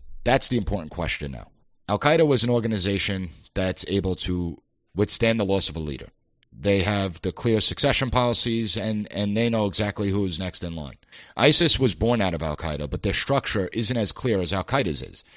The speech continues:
And al-Baghdadi was the caliphate, and he was the organization's soul. So this is a fairly young organization, a-, and all they have known is al-Baghdadi as their leader.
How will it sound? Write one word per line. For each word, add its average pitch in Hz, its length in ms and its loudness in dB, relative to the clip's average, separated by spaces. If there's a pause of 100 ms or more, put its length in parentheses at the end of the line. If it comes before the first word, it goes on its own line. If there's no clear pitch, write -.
(360)
And 113 120 4
al-Baghdadi 131 580 8
was 101 200 4
the 92 60 -2
caliphate, 117 540 -2 (480)
and 101 140 0
he 135 340 -2
was 160 200 6
the 127 100 4
organization's 104 640 2
soul. - 320 -2 (400)
So 110 300 6
this 170 240 4
is 180 100 2
a 202 60 4
fairly 156 320 6
young 120 200 6
organization, 85 840 -2
a-, 76 240 -12
and 113 160 0
all 175 500 4 (340)
they 120 140 6
have 107 140 4
known 120 320 2
is 98 200 -2
al-Baghdadi 120 680 4
as 90 220 0
their 101 160 2
leader. 107 340 0